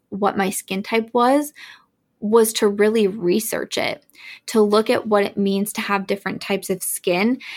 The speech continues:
and not only skin type, but different skin conditions that are out there. I used to have really dry skin, and through,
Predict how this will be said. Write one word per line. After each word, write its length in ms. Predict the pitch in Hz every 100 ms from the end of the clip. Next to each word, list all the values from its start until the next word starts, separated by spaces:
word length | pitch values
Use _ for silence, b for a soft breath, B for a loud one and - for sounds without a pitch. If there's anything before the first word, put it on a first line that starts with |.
| B -
and 160 | 214
not 220 | 214 233 -
only 240 | 247 226
skin 400 | 220 - 208 190
type, 440 | - - 208 240 -
but 160 | 202
different 320 | 208 208 240
skin 420 | 220 - 208 202 196
conditions 680 | 220 190 185 185 196 190
that 120 | 202 185
are 160 | 175
out 280 | - 175 -
there. 360 | - - - 233 _ _ _ _ _ -
I 80 | 247
used 340 | 294 226 226
to 60 | 254
have 680 | - 208 196 196 202 214 - _
really 400 | 214 202 196 196
dry 440 | 180 - 180 156 214
skin, 540 | - - 254 277 320 - B B B B _
and 640 | 226 214 208 202 196 196 - - _ _ _ _ _
through, 420 | - - 233 233